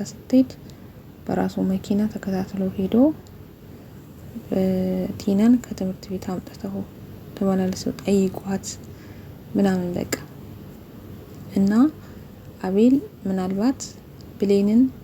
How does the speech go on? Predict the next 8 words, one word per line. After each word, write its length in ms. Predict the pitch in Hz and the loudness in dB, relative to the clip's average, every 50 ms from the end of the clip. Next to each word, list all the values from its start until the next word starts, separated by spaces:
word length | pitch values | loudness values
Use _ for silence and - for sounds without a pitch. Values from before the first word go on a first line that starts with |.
| - - - - - - - - - - - - - - - - - - - - - - 233 | -20 -20 -20 -20 -20 -18 -18 -18 -20 -20 -20 -20 -20 -20 -20 -20 -20 -20 -18 -14 -10 -6 -2
እ፣ 100 | - 196 190 185 185 185 185 185 190 190 - 202 208 202 - - | 0 2 2 2 2 2 2 2 0 0 -2 -2 -4 -6 -6 0
ወዷታል 720 | 202 202 202 196 190 - - 202 196 196 190 - 196 185 185 196 - - - - - 196 | 2 4 4 4 2 0 2 2 2 2 0 0 -2 -4 -4 -6 -10 -14 -16 -10 -4 0
ይመስለኛል። 720 | 196 202 196 190 180 - - 190 180 175 180 185 - - - - - - - - - - - - - - - - - - - - - - - - - - - - - - - - - - - - - - - - - - - - - - - - - - - - - - - - - - - - - - - - - - _ _ - - - - - - - - - - - - - - - - - - | 2 2 4 2 0 -2 -2 -2 -2 0 0 -2 -2 -4 -6 -12 -18 -18 -18 -16 -16 -16 -18 -18 -18 -18 -18 -18 -18 -16 -16 -16 -16 -16 -16 -16 -16 -16 -14 -14 -14 -14 -16 -16 -16 -16 -12 -10 -10 -10 -10 -14 -16 -18 -18 -18 -18 -16 -16 -18 -18 -18 -18 -18 -18 -18 -18 -16 -16 -16 -16 -18 -18 -18 -18 -18 -20 -20 _ _ -20 -20 -20 -20 -18 -18 -16 -16 -16 -14 -16 -16 -16 -16 -16 -18 -4 2
ይመስለኛል። 800 | - 214 220 220 226 240 233 - 240 226 226 233 233 233 240 254 277 269 - - - - - - - | 6 8 8 10 8 6 6 4 4 4 6 6 6 8 6 6 4 4 0 -6 -14 -20 -20 -10 -6
እ፣ 100 | - 196 196 196 196 | -4 -2 -2 -2 0
እንግዲህ 480 | - 208 208 202 - - - - 226 226 233 - - - - - | 0 -2 -2 -2 -4 -4 0 2 4 4 4 4 2 -4 -8 -6
የሚቀጥለው 840 | 202 196 196 190 196 196 202 196 - - - - - 196 196 196 196 | -4 -2 -2 0 0 0 0 -2 -2 -6 -10 -6 -4 -2 0 2 2
ላይ 200 | 190 196 190 202 | 2 2 2 4